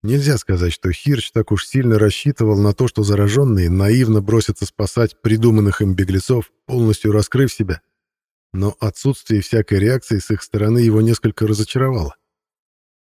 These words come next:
Единственная пригодная для жизни планета звездной системы выглядела дикой.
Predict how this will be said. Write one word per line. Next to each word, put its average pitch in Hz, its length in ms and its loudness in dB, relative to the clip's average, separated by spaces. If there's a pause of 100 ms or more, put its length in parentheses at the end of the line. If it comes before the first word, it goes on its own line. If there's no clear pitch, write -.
(480)
Единственная 104 720 0
пригодная 110 600 2
для 101 160 2
жизни 113 300 2
планета 107 440 0
звездной 104 360 2
системы 117 420 -2
выглядела 110 480 2
дикой. 95 440 -4